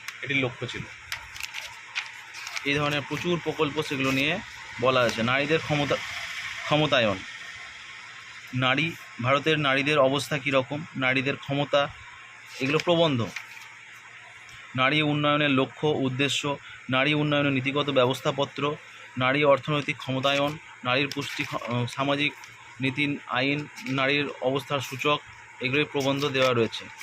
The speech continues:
ভারতের নারীদের জন্য সংরক্ষণ নীতি। এবার আসছে কারেন্ট অ্যাফেয়ার্স। কারেন্ট অ্যাফেয়ার্সে এরকম ছক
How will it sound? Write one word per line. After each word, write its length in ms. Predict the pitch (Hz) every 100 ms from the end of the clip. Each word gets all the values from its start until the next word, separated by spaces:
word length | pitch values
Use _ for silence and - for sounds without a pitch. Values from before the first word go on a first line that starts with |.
| - -
ভারতের 360 | 113 123 139 151
নারীদের 400 | 139 139 139 147
জন্য 280 | 139 143 143
সংরক্ষণ 480 | 135 131 131 - 139
নীতি। 360 | 131 123 139 151 - - - - -
এবার 180 | 139
আসছে 200 | 147 -
কারেন্ট 300 | 160 139 139
অ্যাফেয়ার্স। 400 | 127 110 104 92 - - - - -
কারেন্ট 260 | 135 151
অ্যাফেয়ার্সে 440 | 156 151 165 156 170
এরকম 380 | - 139 143 151
ছক 220 | -